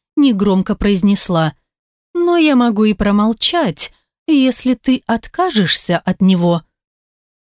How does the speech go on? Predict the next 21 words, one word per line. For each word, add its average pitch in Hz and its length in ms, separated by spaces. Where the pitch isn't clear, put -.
«Очень 180 440
интересно», 196 840
усмехнулась 254 680
я. 220 280
«И 214 120
как - 320
ты 202 100
себе 175 320
это - 160
представляешь?» 185 880
«А 339 160
это 285 260
уже 269 300
не 247 120
моя 208 320
забота. 170 640
Если 285 440
тебе 220 300
дорого 185 420
твоё 180 360
место, 180 640